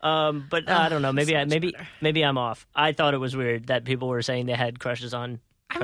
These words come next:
Speaker 1: cartoons.
Speaker 2: it's not, it, you have to think about, it's just like, I don't know. It's not like a, in a weird way. You just, like, they drew the character well.
Speaker 1: Like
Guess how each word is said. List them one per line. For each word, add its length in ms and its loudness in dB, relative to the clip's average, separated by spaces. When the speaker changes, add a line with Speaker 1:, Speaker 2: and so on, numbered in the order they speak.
Speaker 1:
cartoons. 80 2
Speaker 2:
it's 120 -4
not, 280 0
it, 240 -4
you 140 0
have 120 2
to 80 -6
think 160 -2
about, 200 0
it's 160 0
just 160 -2
like, 200 -2
I 80 2
don't 120 0
know. 160 2
It's 180 -6
not 240 4
like 160 -4
a, 200 -4
in 120 -4
a 60 -4
weird 280 -8
way. 220 -12
You 120 -10
just, 240 -12
like, 240 -14
they 140 -10
drew 180 -6
the 120 -10
character 400 -8
well. 340 -10
Speaker 1:
Like 280 -2